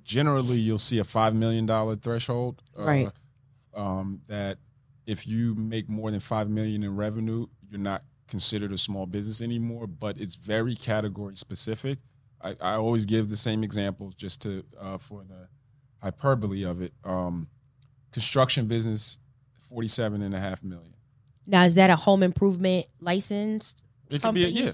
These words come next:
Speaker 1: hundred percent. You could be a home improvement license. You can have a home elevation license. If you're in,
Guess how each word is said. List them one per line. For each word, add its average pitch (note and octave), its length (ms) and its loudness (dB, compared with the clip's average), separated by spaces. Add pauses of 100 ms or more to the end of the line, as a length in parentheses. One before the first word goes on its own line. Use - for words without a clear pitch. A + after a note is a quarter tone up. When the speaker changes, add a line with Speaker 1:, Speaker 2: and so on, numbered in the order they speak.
(140)
Speaker 1:
hundred E3+ 220 0
percent. F3+ 360 0
You D#3 120 -4
could D#3 100 0
be D3+ 100 4
a C#3 40 4
home D3 320 2
improvement D#3 480 0
license. D#3 440 0
You C3 60 -6
can B2+ 100 -2
have A#2+ 120 0
a A2+ 40 -2
home B2 200 -2
elevation A#2+ 500 -2
license. B2+ 380 -2
If G#2+ 160 -8
you're B2+ 140 -6
in, C3+ 320 0